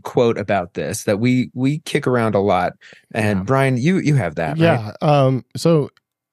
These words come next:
Speaker 2: uh, Einstein, who I, I think is, <laughs> is, uh, maybe I'm heretical for saying this, but, um, one of my favorite theologians, um, <laughs>
Speaker 1: Uh-huh.
Speaker 2: he, he said, "The, the intuitive mind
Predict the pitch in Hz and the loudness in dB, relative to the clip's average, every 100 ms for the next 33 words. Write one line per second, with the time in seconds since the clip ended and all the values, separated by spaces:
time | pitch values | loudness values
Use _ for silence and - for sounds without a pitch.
0 | _ 139 127 120 117 - _ 123 98 _ | _ -2 0 -2 -4 -8 _ -20 -20 _
1 | - - - 165 160 117 113 147 - - | -20 -12 2 2 4 0 0 -2 -4 -6
2 | 123 131 127 123 - - 71 - 107 156 | 0 4 4 2 -2 -10 -12 -6 0 0
3 | - 120 - - - 120 113 - - 135 | 2 -4 -6 -16 -6 -2 -2 -4 -4 -2
4 | - 170 - - - - _ - - - | 0 0 -2 -20 -20 -20 _ -18 -10 -6
5 | 127 139 143 143 131 117 117 95 - - | -4 -2 0 2 2 2 -2 -4 -10 0
6 | 147 131 131 135 120 117 151 135 107 - | 2 2 0 -2 -2 -2 0 0 -4 -4
7 | 127 110 - 127 135 151 131 - 143 _ | -2 -2 -4 -12 -12 -14 -14 -16 -20 _
8 | - 123 123 139 110 156 - 107 101 - | -8 0 2 2 2 0 0 -6 -6 -4
9 | 131 113 139 135 98 - - 156 151 131 | -4 0 -2 -2 -10 -10 -8 0 2 2
10 | 120 113 113 208 185 104 98 92 135 160 | 0 -4 -6 0 0 0 -2 -4 -4 -4
11 | 139 - - - - 156 - 147 135 143 | -4 -8 -20 -16 -2 0 2 0 2 -2
12 | 139 - - - 135 147 143 - 175 185 | -2 -8 -20 -6 0 2 2 2 2 4
13 | 185 147 127 107 110 123 | 2 0 -2 -2 -4 -6